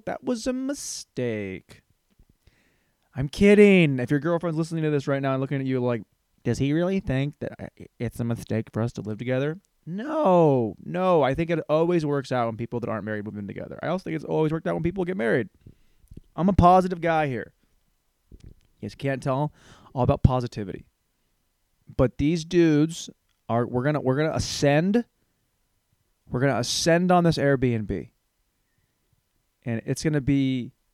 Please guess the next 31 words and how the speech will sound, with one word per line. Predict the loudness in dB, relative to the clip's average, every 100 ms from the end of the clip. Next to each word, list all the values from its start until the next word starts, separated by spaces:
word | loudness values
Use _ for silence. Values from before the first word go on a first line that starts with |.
| _ _ -8
like | -8 -6 -2
us | -2 -2 -10 _ _ _ _
storming | -10 -6 -4 0 2 2 0 -2 -4 -6
the | -6
beaches | -4 -4 -6 -6
of | -6
Normandy, | -6 -6 -6 -4 -6 -8
only | -8 -8
we, | -8 -10 -10 -12
it's | -8 -6
a |
beach | -4 -4
we | -4
actually | -6 -6
wanna | -6 -6
be | -6 -8
on. | -10 -16 _ _ _ _ _ _ _
Okay, | -12
we | -6 -4
actually | -6 -8
wanna | -10 -10
be | -8 -8
on | -8
that | -12 -14
beach. | -16 -18 -20 _ _ _
We're | -8 -6
like, | -4
"Let's | -4
storm | 0 4 6 8
the | 10
beach!" | 10 8 4 2 -2 -14